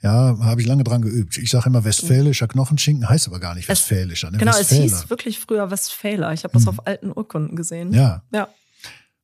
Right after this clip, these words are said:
Speaker 1: Ja, und das kann man sich dann auch patentieren lassen. Dann kann das kein anderer so nennen.
Speaker 2: Ja, wobei es gibt so eine Schutzgemeinschaft für den
Speaker 1: Mhm.
Speaker 2: westfälischen Knochenschinken
Speaker 1: Mhm.
Speaker 2: und, äh,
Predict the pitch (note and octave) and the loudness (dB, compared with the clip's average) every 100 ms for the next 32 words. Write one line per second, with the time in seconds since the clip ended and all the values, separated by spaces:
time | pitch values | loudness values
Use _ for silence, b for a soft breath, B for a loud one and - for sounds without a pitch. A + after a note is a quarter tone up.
0 | _ - A2 F#2 D#2+ - - G2 G#2 A2+ | _ -2 0 -2 -6 -6 -2 -2 -2 0
1 | A#2 A#2+ - A#2+ B2+ A#2+ D3+ F#2+ D2 - | 0 0 -2 -2 -2 0 -2 -2 -4 -8
2 | G#2+ F2+ G2+ F#2+ G2+ G#2+ G#2 A2+ - D#2 | -8 -10 -6 -4 -4 -4 -2 -2 -4 -10
3 | D#2+ D#2 E2 F#2+ G2 F3 F#3 G#3+ F#3 F3+ | -12 -12 -14 -16 -6 -2 0 -2 -4 -4
4 | F#3 F#3+ F3+ - F#3 - F3+ F3+ E3+ - | -2 0 -2 -6 -14 -8 -4 -4 -2 -2
5 | C4 - D3+ C#3+ C#3+ C#3+ - - D#3+ A2 | -4 -4 -6 -6 -8 -14 -12 -8 -4 -4
6 | E2 A2+ D3 D3 D#3 E3 - D3+ E3 - | 2 2 2 -4 -6 -8 -8 -6 -6 -6
7 | D#3+ D#3+ G3+ G2 F#2 C3+ D#3+ E3 - - | -12 -8 -4 -2 0 0 0 -6 -8 -8
8 | C#3+ D3+ D#3+ | -8 -6 -8